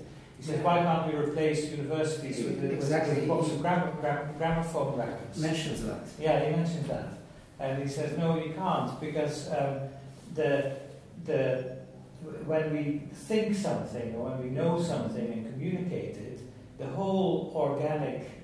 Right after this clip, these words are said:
Speaker 1: depth reverberates with it as we speak to each other. And the whole immediacy of the context, what he calls importance,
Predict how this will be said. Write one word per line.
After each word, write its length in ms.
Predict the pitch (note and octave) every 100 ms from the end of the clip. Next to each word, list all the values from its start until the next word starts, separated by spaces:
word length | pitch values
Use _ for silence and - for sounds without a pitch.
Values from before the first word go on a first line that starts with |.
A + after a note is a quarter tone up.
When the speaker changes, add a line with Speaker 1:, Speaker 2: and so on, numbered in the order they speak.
| - - - - - -
Speaker 1:
depth 480 | D3+ D3+ D3+ - C#3+
reverberates 920 | C#3 C#3 D#3+ D#3+ C#3+ B2+ B2 B2 C#3
with 220 | D#3 D#3+
it 280 | - - -
as 200 | C3+ C3 C3
we 80 |
speak 480 | A#2 - G3 - - - - -
to 140 | A#2+
each 160 | G#2+ G#2+
other. 300 | G#2 G2+ G2+ - - - - - - -
And 200 | - C#3
the 40 | C3
whole 320 | D3 D#3 -
immediacy 680 | D3 D#3+ E3+ E3 - - C#3+
of 40 | -
the 100 | -
context, 640 | E3 E3 - - - -
what 120 | B2+ A#2+
he 60 |
calls 260 | C#3 C#3 C#3 C3
importance, 880 | A#2 D#3+ E3 E3 - C#3 - -